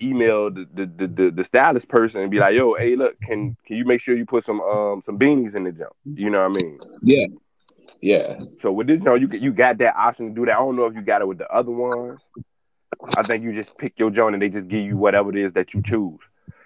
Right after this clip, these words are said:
Speaker 1: 'Cause some joints, you just pick the brand of clothes that you got, that you want, and they, they'll put that together as far as what you get in your box. I think the price would, the price and depending on what comes in the box kinda got me with this jump.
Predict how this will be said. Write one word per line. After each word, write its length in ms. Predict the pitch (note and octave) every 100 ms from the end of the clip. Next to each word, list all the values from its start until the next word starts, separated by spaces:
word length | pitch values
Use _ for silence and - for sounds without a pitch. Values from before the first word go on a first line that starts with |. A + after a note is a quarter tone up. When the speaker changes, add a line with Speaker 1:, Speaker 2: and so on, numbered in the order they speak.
| _ -
Speaker 1:
'Cause 160 | G#2
some 240 | - E3 C3+
joints, 280 | C3 A#2 B2
you 80 |
just 240 | A2+ A2+ -
pick 200 | D#3+ -
the 60 | -
brand 380 | A#2+ A#2+ B2
of 60 | A2+
clothes 340 | - D#3+ F3+
that 160 | A#2 -
you 100 | B2+
got, 160 | F#2+ -
that 160 | F#2 G#2
you 80 | G#2
want, 220 | G2+ E2 - -
and 340 | F#2+ F#2+ F#2 E2+
they, 140 | A2 - -
they'll 180 | A2+ G#2
put 220 | - A2
that 160 | A2+ G2+
together 320 | F#2+ G#2 F#2+
as 100 | -
far 300 | G2 F#2+ F#2+
as 320 | F#2+ F#2+ F#2 _ _ _
what 120 | - F#2+
you 80 |
get 140 | F#2+ G2+
in 60 |
your 100 | G2
box. 280 | E2+ G2 - _ _ _ - - - - - _ - - - - _ - _ - - - - -
I 80 | -
think 260 | F3+ D3+
the 80 | A#2+
price 420 | - - F#3 F3
would, 260 | C#3+ C#3 G#2+ - -
the 100 | A#2
price 380 | - F3+ F3 E3 -
and 160 | C3
depending 440 | A#2 - D#3+ C#3 B2
on 260 | A2+ G#2+
what 140 | A#2 -
comes 260 | C#3+ A#2+
in 80 | A2+
the 60 | F#2+
box 380 | D#2+ A#2 C3 - _ _ _ _ _ _ _ _ _ _ _ _ - - -
kinda 200 | A2+ G#2+ G2
got 180 | F#2+
me 100 | G2
with 140 | G2 F2+
this 160 | F#2+ E2+
jump. 200 | D#2